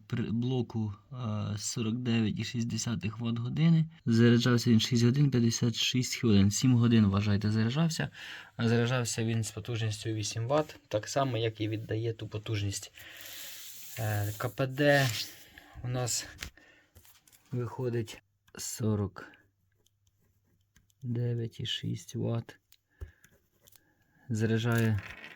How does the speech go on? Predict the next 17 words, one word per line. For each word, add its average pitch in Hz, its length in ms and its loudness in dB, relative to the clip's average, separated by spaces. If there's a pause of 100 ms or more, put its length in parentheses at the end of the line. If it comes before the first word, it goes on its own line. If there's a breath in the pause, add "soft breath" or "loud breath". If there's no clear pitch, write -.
(500 loud breath)
тридцять 113 340 -4
чотири 113 320 0
вати 107 320 2
в - 320 -8
акумулятори, 156 760 2 (420)
а 117 140 -2
тридцять 113 360 -4
чотири 107 260 -6
вати 104 280 0
з 110 60 -8
акумуляторів 151 600 -2
віддають 113 340 -4
двадцять 104 340 -8
п'ять 104 240 -4
ватт 104 240 -2 (800 loud breath)
на 107 300 4
навантаження. 104 760 0